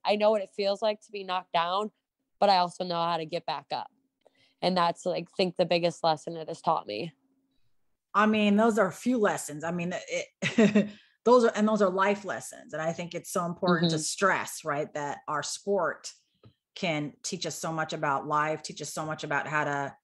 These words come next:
Speaker 2: relate to others, how to lean into people, how to give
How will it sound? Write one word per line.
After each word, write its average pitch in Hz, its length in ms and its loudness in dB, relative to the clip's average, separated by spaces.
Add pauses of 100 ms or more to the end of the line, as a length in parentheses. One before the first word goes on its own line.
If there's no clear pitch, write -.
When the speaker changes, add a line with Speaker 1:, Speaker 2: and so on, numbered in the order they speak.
(260)
Speaker 2:
relate 170 420 0 (180)
to - 180 -6
others, 160 440 2
how 175 160 4
to 156 200 2
lean 170 360 -6
into 165 260 -4
people, 165 920 4
how 147 180 0
to 139 220 -2
give 175 260 0